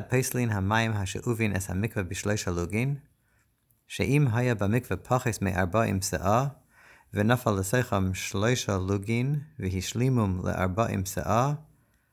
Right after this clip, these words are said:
הכל פסול. אבל מקווה שיש בו ארבעים שאה מים שאינם שאובין,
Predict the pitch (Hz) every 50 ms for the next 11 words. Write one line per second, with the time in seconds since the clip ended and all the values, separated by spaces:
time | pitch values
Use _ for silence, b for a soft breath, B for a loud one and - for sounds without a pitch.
0 | _ _ - - 107 - - 147 139 139 135 123 - _ _ - 110 104 95 -
1 | 87 82 78 80 85 - - _ _ _ _ _ _ _ _ _ _ _ _ _
2 | _ _ _ _ _ - 123 123 110 107 101 110 123 - - - 98 92 92 -
3 | 101 104 113 123 - - - - 113 110 - 85 92 95 90 - 117 117 110 104
4 | 95 95 - - 85 107 107 98 92 98 107 107 98 87 82 85 92 92 - -
5 | 98 - - 113 113 110 113 113 104 - 120 113 117 110 120 127 131 139 135